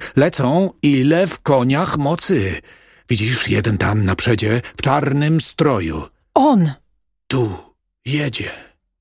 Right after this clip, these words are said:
Speaker 2: I znowu nazad zawrócił. I tylko raz okiem rzucił. Ach, raz tylko, jakie oko!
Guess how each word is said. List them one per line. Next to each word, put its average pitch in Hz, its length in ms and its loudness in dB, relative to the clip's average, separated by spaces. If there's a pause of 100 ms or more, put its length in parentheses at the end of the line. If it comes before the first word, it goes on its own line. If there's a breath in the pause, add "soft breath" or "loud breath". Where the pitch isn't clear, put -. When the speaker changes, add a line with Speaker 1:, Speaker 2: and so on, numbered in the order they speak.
(460)
Speaker 2:
I 262 60 4
znowu 240 360 4
nazad 156 380 2
zawrócił. 156 840 0 (520)
I 247 80 4
tylko 226 280 4
raz 233 340 0 (220)
okiem 185 460 2
rzucił. 196 560 0 (460 soft breath)
Ach, 202 300 0
raz 233 520 0
tylko, 196 540 0 (220 soft breath)
jakie 208 380 2 (140)
oko! 170 600 0